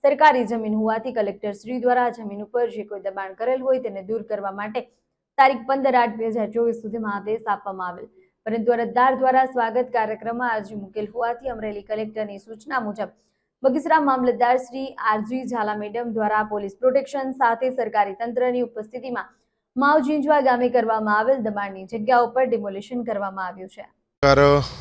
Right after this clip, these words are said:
Speaker 2: માવ ઝીંઝવાના જાગૃત યુવક ઘનશ્યામ પાદરા.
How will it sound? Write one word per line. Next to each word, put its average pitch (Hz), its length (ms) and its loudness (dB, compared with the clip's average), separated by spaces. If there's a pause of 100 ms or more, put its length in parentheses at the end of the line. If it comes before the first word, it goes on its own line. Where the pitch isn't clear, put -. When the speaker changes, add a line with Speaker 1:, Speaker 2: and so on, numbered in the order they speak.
(340)
Speaker 2:
માવ 135 180 0
ઝીંઝવાના 135 680 4 (160)
જાગૃત 135 280 4
યુવક 131 260 4 (680)
ઘનશ્યામ 127 340 0
પાદરા. 127 420 2